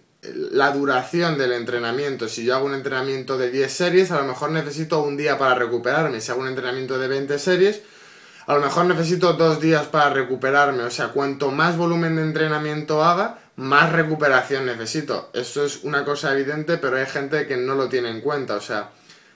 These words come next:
si tú en-, es hasta un punto. Si tú entrenas diez series, puedes entrenar todos los días.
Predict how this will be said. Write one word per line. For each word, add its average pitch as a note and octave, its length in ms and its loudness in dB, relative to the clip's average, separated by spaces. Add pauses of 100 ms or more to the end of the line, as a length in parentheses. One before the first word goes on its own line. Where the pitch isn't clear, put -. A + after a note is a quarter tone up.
(160)
si D3 120 -8
tú F#3+ 220 10
en-, F#3+ 300 4 (380)
es F3+ 140 2
hasta G3 220 2
un E3 120 2
punto. F3+ 320 4
Si D3 80 -6
tú D3 120 -2
entrenas F3 540 2
diez F3 260 4
series, G#3 340 4
puedes F#3 200 2
entrenar E3+ 360 2
todos D3+ 180 2
los C#3 180 2
días. E3+ 360 2